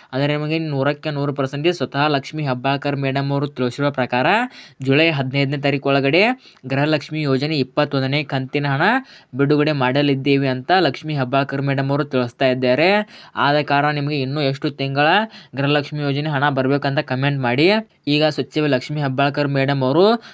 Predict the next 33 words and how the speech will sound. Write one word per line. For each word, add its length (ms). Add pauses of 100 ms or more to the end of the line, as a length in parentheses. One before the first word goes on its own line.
(140)
ಜೂನ್ 320
ತಿಂಗಳ 280
ಹಣ 180
ಕ್ಲಿಯರ್ 320
ಮಾಡಿದ್ರೆ 480 (380)
ನಿಮಗೆ 200
ಯಾವುದೇ 260
ರೀತಿ 320
ಹಣ 220
ಪೆಂಡಿಂಗ್ 460
ಇಲ್ಲ 140
ಅಂತ 160
ಒಂದು 180
ಮಾಹಿತಿ 320
ನೀಡ್ತಾ 360
ಇದ್ದಾರೆ. 380 (440)
ಆದ 240
ಕಾರಣ 260
ಇದರ 240
ಬಗ್ಗೆ 260
ನಿಮಗೆ 180
ಗೊತ್ತಿದ್ರೆ, 580
ಏನಾದ್ರು 300
ಗೊತ್ತಿದ್ರೆ, 500
ಇನ್ನೂ 180
ನಿಮಗೆ 260
ಎಷ್ಟು 200
ತಿಂಗಳ 360 (420)
ಹಣ 240
ಬರಬೇಕು 440
ಅಂತ 120
ಗೊತ್ತಿದ್ರೆ 540
ಕರೆಕ್ಟಾಗಿ 600